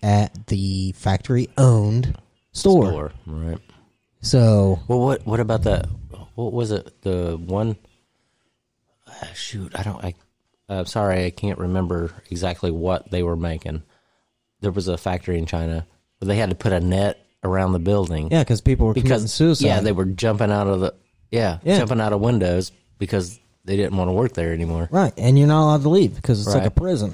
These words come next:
Speaker 2: Yeah.
Speaker 1: Basically. So
Speaker 2: Right.
Speaker 1: there you go. So
Speaker 2: Yeah.
Speaker 1: maybe all you people that get boxes that say "Made in China" should feel bad. Do you, Randy?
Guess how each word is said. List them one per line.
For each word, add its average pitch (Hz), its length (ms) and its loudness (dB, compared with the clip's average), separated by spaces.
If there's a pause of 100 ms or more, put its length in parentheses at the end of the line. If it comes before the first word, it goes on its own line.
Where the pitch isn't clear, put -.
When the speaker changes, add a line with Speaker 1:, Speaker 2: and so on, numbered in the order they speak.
Speaker 2:
Yeah. 92 220 -4 (280)
Speaker 1:
Basically. 139 500 2 (440)
So 98 520 2 (1000)
Speaker 2:
Right. 87 260 -6 (960)
Speaker 1:
there 123 220 4
you 151 100 6
go. 117 320 4 (1300)
So 104 120 0
Speaker 2:
Yeah. 104 160 4 (160)
Speaker 1:
maybe 120 320 4
all 135 80 6
you 123 120 4
people 123 320 2
that 107 120 4
get 92 200 0
boxes 98 460 0
that - 60 -12
say 90 240 -2
"Made 98 260 0
in 101 100 -2
China" 107 460 0 (240)
should - 260 -8
feel - 280 -6
bad. 78 320 -6 (1400)
Do 98 100 -2
you, 92 200 2
Randy? 113 440 0